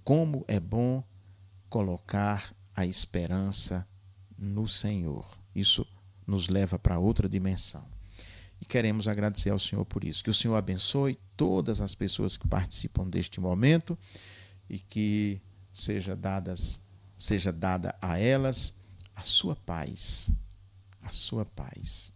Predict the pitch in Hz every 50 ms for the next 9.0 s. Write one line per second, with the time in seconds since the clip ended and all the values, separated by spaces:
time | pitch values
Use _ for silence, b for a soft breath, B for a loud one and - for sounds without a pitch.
0 | - - 95 92 92 90 92 113 131 139 123 107 98 101 95 87 90 80 82 -
1 | - 147 151 160 165 165 160 - - - B B B B B B B B B B
2 | B B B - - 95 92 92 95 104 120 139 143 147 147 135 113 110 98 -
3 | - - 110 110 117 139 156 156 151 165 165 156 - - - - - - - -
4 | - - - - - - - - - - - - - - - - - - 104 90
5 | - - - - - 98 92 90 - - - 117 131 151 156 - B B B B
6 | B B B B 143 131 - - 127 110 107 113 113 123 139 147 139 120 127 120
7 | 123 135 147 151 143 - - 131 117 113 107 104 - - - - 147 151 156 147
8 | - - - - 107 - - - - - 123 127 139 143 147 151 156 151 151